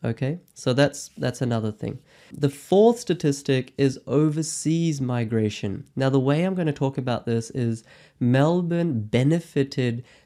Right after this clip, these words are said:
the most out of all of Australia from overseas migration in the last ten years. So now when we have our international borders closed, Melbourne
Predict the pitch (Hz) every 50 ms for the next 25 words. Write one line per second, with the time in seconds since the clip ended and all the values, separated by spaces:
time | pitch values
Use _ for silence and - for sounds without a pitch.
0 | _ - 117 113 113 113 151 196 208 190 180 160 147 135 120 117 120 120 - -
1 | - - _ _ _ - 135 127 120 120 - - - 135 147 160 170 170 165 151
2 | 156 151 147 - - - 120 113 113 113 110 110 110 113 117 123 - - - -
3 | 135 135 143 139 139 - 131 135 135 131 139 135 - - - - - 147 147 156
4 | 160 160 156 147 135 139 131 117 113 113 113 110 117 113 110 107 107 - - 117
5 | 113 117 131 - - - - - - _ _ - 123 120 123 131 127 127 123 120
6 | 117 110 110 110 110 110 - - - - 107 107 104 101 101 104 123 123 - -
7 | - - _ _ _ _ _ _ _ - - - 135 127 127 135 139 147 147 147
8 | 143 135 127 123 117 123 123 123 123 120 117 117 120 - - 139 131 127 - -
9 | 127 117 120 117 - - 120 117 117 117 113 113 110 107 - - - - 127 123
10 | 123 120 113 110 - - 120 117 117 120 123 127 120 123 127 123 120 123 -